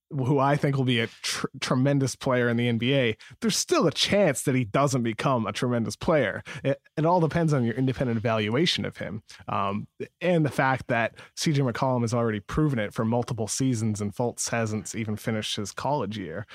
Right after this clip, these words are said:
And with Fultz, I don't think he's quite the knockdown shooter McCollum is, uh, and I think it could take him years getting to that level. So I think, you know, i-, if, if this deal were to happen, I think McCollum would accelerate the Sixers' plan.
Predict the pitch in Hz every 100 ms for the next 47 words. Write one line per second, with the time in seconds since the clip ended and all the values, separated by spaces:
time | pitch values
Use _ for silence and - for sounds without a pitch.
0 | - - 180 185 165 127 - 135 - 135
1 | 120 104 - - - - 160 147 147 135
2 | 120 - 143 135 123 123 117 123 117 -
3 | - 120 113 107 - - - - 123 113
4 | 110 107 104 107 - 110 107 107 113 120
5 | 117 - 120 123 - 113 117 110 127 127
6 | 113 113 104 95 107 104 - 175 170 165
7 | 170 147 131 185 233 233 - 233 226 202
8 | 123 156 147 143 123 135 117 - 101 107
9 | - - - 151 185 139 131 160 151 147
10 | 131 120 - - 117 147 131 - - 156
11 | 151 147 135 123 - 123 - 135 - 117
12 | - - 120 117 113